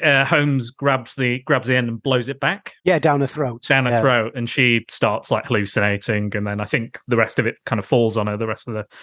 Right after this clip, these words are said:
Speaker 1: the building starts coming
Speaker 2: Mm.
Speaker 1: down and stuff. It was great, and good, good villain, and I really enjoyed the, the last kind of, um, the grappling hook moment, like, Watson's big moment where, he,
Speaker 2: Mm.
Speaker 1: you know, Holmes is fainted, he's down. Um,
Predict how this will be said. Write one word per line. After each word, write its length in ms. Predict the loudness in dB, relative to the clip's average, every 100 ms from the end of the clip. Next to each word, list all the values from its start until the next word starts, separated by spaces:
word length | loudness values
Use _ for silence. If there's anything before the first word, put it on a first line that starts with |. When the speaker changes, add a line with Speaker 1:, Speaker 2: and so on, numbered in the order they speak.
| -10 -2
Speaker 1:
the 80 | 2
building 400 | 2 2 0 -2
starts 280 | -2 -4
coming 260 | -4 -2 0
Speaker 2:
Mm. 40 |
Speaker 1:
down 300 | 0 0 -2
and 120 | -6 -6
stuff. 360 | -4 -6 -6
It 60 | -12
was 140 | -8
great, 300 | 0 0 0
and 140 | -4 0
good, 260 | -2 -2
good 200 | -2 0
villain, 360 | 2 2 0 -4 -2
and 420 | 0 2 0 -2 -8 _ _
I 60 | 0
really 500 | 2 4 4 6 4
enjoyed 480 | 2 2 0 0 0
the, 400 | 0 2 0 -2 -8 _ _ -2
the 80 | 2
last 540 | 2 2 -4 -10 -12
kind 320 | -4 0 2
of, 260 | 2 -2 -10 _ -20 -20 _
um, 300 | -4 0 0
the 80 | 0
grappling 400 | 0 0 2 2
hook 220 | 2 2
moment, 480 | 2 4 4 2 0 -4
like, 180 | -8 0
Watson's 480 | -2 0 0 0 2
big 240 | -2 0
moment 460 | 2 4 4 2 2
where, 260 | 2 2
he, 80 | 0
Speaker 2:
Mm. 140 | -2 -2
Speaker 1:
you 60 |
know, 240 | 0 0 -2 -4
Holmes 440 | 2 4 4 2
is 180 | -4 -6 _ 0
fainted, 560 | 0 0 2 2 2
he's 240 | -2 -6 -4
down. 540 | 0 2 2 0 -2 -8 -20 -16 -4
Um, 460 | 0 0 0 -4